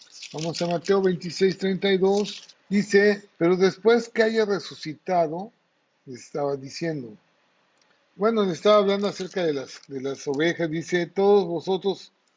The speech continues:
os escandalizaréis de mí, de, de mí esta noche", en el versículo treinta y uno, "porque escrito está, heriré al pastor y las ovejas del rebaño serán dispersadas. Pero después que haya resucitado,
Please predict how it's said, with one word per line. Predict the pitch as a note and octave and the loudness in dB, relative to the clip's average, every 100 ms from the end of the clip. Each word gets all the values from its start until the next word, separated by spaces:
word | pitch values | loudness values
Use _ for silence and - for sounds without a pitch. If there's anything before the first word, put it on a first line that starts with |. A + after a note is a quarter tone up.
| _ _ _ _ - D3 - | _ _ _ _ -20 -18 -8
os | E3 C#3+ | -8 -8
escandalizaréis | D#3 - D#3 D3 C#3+ C#3 D#3+ D3 E3+ G3 G#3+ - - _ - | -10 -4 -2 -2 -4 -4 0 2 4 2 2 -6 -20 _ -6
de | D3 | -4
mí, | D3 C#3+ D3 | -2 -6 -8
de, | D#3 C#3+ C#3+ | -6 -4 -4
de | C#3 C#3 | -2 0
mí | D#3+ F3+ | 2 0
esta | F3 F3+ | 0 -2
noche", | D#3+ F3 F3 E3+ A3 - _ _ | 0 -2 -2 -4 -4 -10 _ _
en | B2 A2+ _ | -20 -20 _
el | A#2+ | -20
versículo | B2+ C#3+ E3 C#3+ | -16 -6 -6 -4
treinta | D3+ C#3 | -6 -2
y | D3 | 0
uno, | D#3+ F3+ F#3 _ _ - | 2 0 -4 _ _ -6
"porque | D3 - C#3 - F3+ - | -4 -2 -4 -4 -12 -8
escrito | C#3 - F#3 G3+ | -8 -4 -2 -2
está, | - G#3 G3 G#3 - _ _ - - | 0 2 2 0 -6 _ _ -20 -4
heriré | D#3 E3 F#3 | 0 4 4
al | G3 | 2
pastor | G3 E3 F#3 F3+ F3+ | -2 -4 -2 -2 -2
y | E3 | 0
las | D3 C#3+ | 0 0
ovejas | D3 D#3+ D#3 D#3+ | -2 -2 -2 -2
del | D3 | 0
rebaño | C3+ C3 D3 D#3 | 0 -2 -2 -4
serán | C#3 C#3+ C#3+ | -2 -2 0
dispersadas. | C#3+ - C#3 A#2 E3 D#3 B2+ G#2+ - _ _ _ _ _ | -2 -4 -6 -2 4 4 2 -6 -20 _ _ _ _ _
Pero | - E3+ | 2 4
después | F3+ - - G#3+ G#3+ | 4 0 2 4 2
que | - | 0
haya | G#3 G3+ | 2 2
resucitado, | F#3 D#3 - - D3 - D#3+ D#3+ F3+ | 0 -6 -10 -12 -12 -2 -2 -2 -8